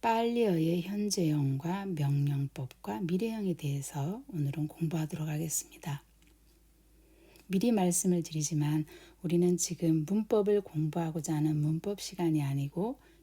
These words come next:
경의 내용을 알기 위해 필요한 정도의 문법을 공부하겠습니다.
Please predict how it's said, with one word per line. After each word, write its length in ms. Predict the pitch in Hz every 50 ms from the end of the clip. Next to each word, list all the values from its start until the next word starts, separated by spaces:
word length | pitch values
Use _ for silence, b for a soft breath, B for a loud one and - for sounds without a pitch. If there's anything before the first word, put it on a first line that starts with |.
| b -
경의 480 | - - 160 160 160 180 190 208 220 220
내용을 520 | 190 156 147 151 151 151 160 175 180 170
알기 460 | 165 143 135 143 147 147 - 160 151
위해 340 | 151 147 147 151 160 190 202 -
필요한 540 | - - - 269 262 247 254 262 262 262 247
정도의 640 | - 180 160 156 156 147 151 147 147 156 185 233 285 B B B B _ -
문법을 640 | 165 156 151 147 - 160 147 143 156 175 214 240 247
공부하겠습니다. 1080 | - - 156 147 139 156 143 143 156 147 - - - 147 139 139 - 147 143 147 -